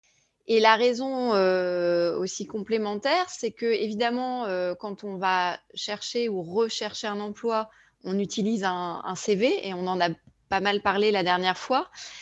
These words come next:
LinkedIn, c'est quelque chose qui est, euh, en quelque sorte beaucoup plus, euh, complet et beaucoup plus vivant, euh, je dirais, qu'un C V, une page.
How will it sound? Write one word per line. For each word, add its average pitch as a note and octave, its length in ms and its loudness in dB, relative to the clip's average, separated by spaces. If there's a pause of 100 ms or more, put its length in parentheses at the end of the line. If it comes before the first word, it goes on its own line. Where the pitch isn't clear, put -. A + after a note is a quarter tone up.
(240)
LinkedIn, B3 540 0
c'est A#3+ 220 -4
quelque A3+ 280 -2
chose D4 320 -4 (140)
qui A3 320 -4
est, C4 280 0
euh, F#3 540 2
en G3 160 0
quelque A3 260 2
sorte B3 240 2
beaucoup B3+ 360 0
plus, C4+ 400 0
euh, F#3+ 360 4
complet B3 560 0 (640)
et G#3+ 160 2
beaucoup B3 320 2
plus B3+ 200 -2
vivant, B3 840 0
euh, G3 280 4
je F#3+ 60 0
dirais, A3 300 0
qu'un G3 160 -4
C A#3 180 -2
V, C4 160 0
une B3 140 -2
page. F#3 340 -4